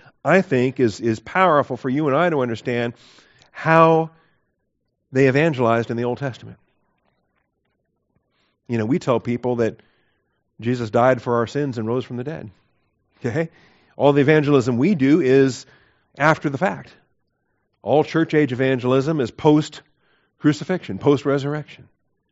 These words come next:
Well, what was their evangelism like? How did they offer eternal life to an unbeliever before the cross? This category of doctrine, these ten categories of doctrine here, I think,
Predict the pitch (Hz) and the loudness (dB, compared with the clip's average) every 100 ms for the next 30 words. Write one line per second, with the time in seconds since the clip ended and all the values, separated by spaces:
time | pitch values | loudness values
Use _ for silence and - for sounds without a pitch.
0 | _ _ _ - 113 151 180 143 185 127 | _ _ _ -2 0 2 0 -2 -2 -2
1 | 117 110 107 107 104 - - _ _ _ | -2 -4 -6 -8 -12 -16 -20 _ _ _
2 | _ _ _ _ _ _ - 156 180 190 | _ _ _ _ _ _ -4 0 2 4
3 | 180 139 175 156 127 123 131 139 _ _ | 4 6 6 6 4 2 -2 -8 _ _
4 | _ _ _ _ _ 135 160 170 - 127 | _ _ _ _ _ 2 4 4 2 0
5 | 123 135 139 _ _ _ _ _ _ - | 0 -2 -12 _ _ _ _ _ _ -10
6 | 127 - 170 170 160 147 123 117 127 - | -8 -2 0 2 4 4 4 0 -4 -12
7 | - - 143 143 139 123 147 170 120 117 | -20 -2 4 4 4 4 2 2 2 2
8 | 110 143 135 139 143 156 156 151 185 - | -2 -4 -4 -2 -2 -2 -10 -10 -10 -12
9 | - - - - _ _ _ _ _ _ | -18 -20 -20 -20 _ _ _ _ _ _
10 | _ _ - 110 170 - - _ _ 156 | _ _ -4 2 2 0 -12 _ _ 0
11 | 180 160 160 147 120 160 170 131 123 - | 2 2 2 2 2 2 2 -2 -4 -6
12 | 190 175 165 165 165 143 131 156 185 127 | -6 -4 -2 -2 -2 -4 -2 -4 -2 -2
13 | 135 175 143 131 | -2 -2 -4 -6